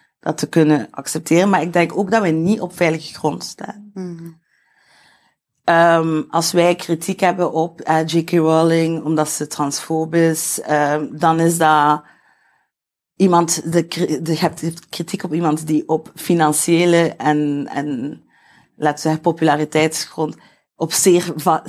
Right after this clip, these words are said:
Speaker 1: vaste
Speaker 2: Ja.
Speaker 1: grond staat. Heel weinig van ons staan op vaste grond.
Speaker 2: Mhm.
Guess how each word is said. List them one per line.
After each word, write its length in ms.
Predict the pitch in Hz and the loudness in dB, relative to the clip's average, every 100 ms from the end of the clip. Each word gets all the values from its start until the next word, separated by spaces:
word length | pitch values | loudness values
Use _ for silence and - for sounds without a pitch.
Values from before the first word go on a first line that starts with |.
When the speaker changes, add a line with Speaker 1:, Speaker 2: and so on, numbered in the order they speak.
| - 156 | -10 -4
Speaker 1:
vaste 260 | 160 185 | -4 -4
Speaker 2:
Ja. 60 | 160 | -6
Speaker 1:
grond 280 | - 160 156 | -4 -4 -4
staat. 320 | - - - _ - _ | -4 -4 -6 _ -20 _
Heel 320 | - 262 269 | 2 4 4
weinig 400 | 190 196 220 208 | 4 4 4 0
van 140 | - 165 | -4 -6
ons 180 | 160 165 | -4 -4
staan 240 | - 82 | -4 -6
op 100 | - | -10
vaste 300 | - - - | -14 -14 -14
grond. 380 | - - - - | -14 -16 -16 -12
Speaker 2:
Mhm. 300 | 196 170 | -10 -10